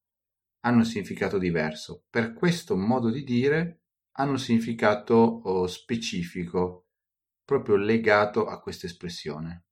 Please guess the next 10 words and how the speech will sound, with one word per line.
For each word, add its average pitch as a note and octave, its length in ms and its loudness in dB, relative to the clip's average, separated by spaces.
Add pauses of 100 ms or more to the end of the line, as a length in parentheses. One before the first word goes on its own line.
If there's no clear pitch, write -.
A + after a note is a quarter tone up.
(1800)
Chi E3+ 480 0 (420)
innanzitutto A#2+ 1120 2 (520)
significa, F#2 760 -4
eh, E2 500 -4
la E2+ 220 -2
persona F2+ 540 -2
in E2+ 80 -2
questo E2+ 280 -10
caso E2+ 380 -2
che E2+ 460 0